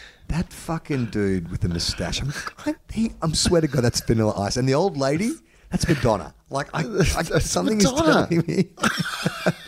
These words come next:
Speaker 1: Like, that Borat mustache is not fooling me. <laughs>
Speaker 2: That guy with the mustache, that's Madonna. And that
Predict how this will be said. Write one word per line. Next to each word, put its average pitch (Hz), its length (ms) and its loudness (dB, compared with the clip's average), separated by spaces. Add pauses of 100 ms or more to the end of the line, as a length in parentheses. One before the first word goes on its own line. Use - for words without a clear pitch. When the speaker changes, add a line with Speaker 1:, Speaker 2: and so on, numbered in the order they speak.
(260)
Speaker 1:
Like, 175 160 2 (540)
that 190 260 -4 (160)
Borat 156 380 4
mustache 117 600 -2
is 110 100 0
not 110 300 -4
fooling 127 360 -2
me. 90 120 -4 (300)
<laughs> - 300 0 (1040)
Speaker 2:
That 214 200 6
guy 226 220 6
with 254 100 4
the 247 100 6
mustache, 160 680 4
that's 175 220 6
Madonna. 240 680 6
And 190 200 6
that 240 200 6